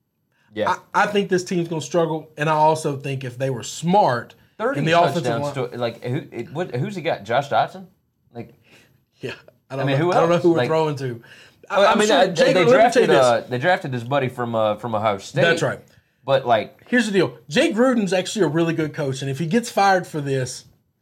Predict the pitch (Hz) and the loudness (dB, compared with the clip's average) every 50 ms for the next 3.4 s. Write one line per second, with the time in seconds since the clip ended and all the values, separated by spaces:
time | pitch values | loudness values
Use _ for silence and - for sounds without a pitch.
0 | _ _ _ - - - 233 247 247 226 196 165 147 165 156 131 - 160 131 151 | _ _ _ -8 0 2 2 2 4 2 0 0 -2 -6 -8 -6 -8 -10 -8 -6
1 | 135 135 127 110 101 - - _ - 139 147 151 156 143 175 175 170 165 170 147 | -6 -6 -6 -6 -10 -14 -20 _ -10 -8 -6 -4 -2 -2 -2 -2 0 -2 -4 -4
2 | 143 151 151 147 143 135 135 131 123 113 98 - - - - - - _ _ _ | -4 -4 -4 -4 -4 -4 -4 -4 -6 -6 -10 -14 -20 -20 -20 -20 -20 _ _ _
3 | _ _ _ - 220 226 - | _ _ _ -10 -10 -10 -10